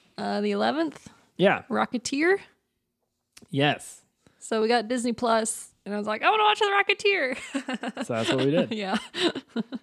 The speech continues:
Speaker 1: Um, which I was a little worried going into it because I loved it as a kid, and I was like, "Oh, it's probably gonna be awful," but it was still great.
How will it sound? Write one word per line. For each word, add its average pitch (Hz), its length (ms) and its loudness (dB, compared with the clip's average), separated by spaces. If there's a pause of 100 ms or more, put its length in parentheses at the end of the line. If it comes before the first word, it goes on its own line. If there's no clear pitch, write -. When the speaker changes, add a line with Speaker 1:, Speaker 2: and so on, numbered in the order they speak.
(580)
Speaker 1:
Um, 226 340 2
which 233 320 -2 (960)
I 247 160 -2
was 262 300 2 (100)
a 262 100 2
little 269 360 4
worried 320 380 0
going 302 280 4
into 269 360 0
it 339 140 -2
because 254 280 -2
I 233 220 0
loved 214 340 0
it 277 120 4
as 247 180 0
a 220 60 -2
kid, 240 460 -4
and 220 180 -2
I 214 80 0
was 208 100 -2
like, 202 260 -2
"Oh, 226 260 2
it's 226 100 0
probably 262 180 0
gonna 220 100 2
be 208 160 0
awful," 185 640 0 (180)
but 403 160 4
it 392 60 4
was 392 120 4
still 403 240 2
great. 392 560 0